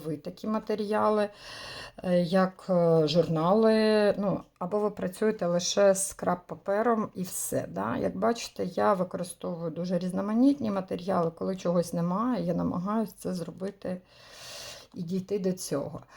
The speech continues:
Ну, дивіться влоги, у влогах я розповідаю, як я, е, робила це. Попередні два влоги, мені здається, ми робили цей блокнотик. Ну і наступний також ще будемо робити застібку. А я вам всім, ем,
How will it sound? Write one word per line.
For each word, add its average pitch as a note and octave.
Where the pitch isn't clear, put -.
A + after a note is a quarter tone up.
Ну, E4
дивіться G3+
влоги, B3
у G3
влогах F3
я F#3
розповідаю, E3+
як E3
я, D#3+
е, D#3+
робила D#3+
це. B3
Попередні F#3
два E3+
влоги, D#3
мені A3+
здається, A3
ми G#3+
робили G#3
цей -
блокнотик. G3
Ну A#3
і C4+
наступний B3
також F#3+
ще -
будемо F3+
робити F3+
застібку. -
А G#3+
я C#4
вам G#3
всім, A#3
ем, F3+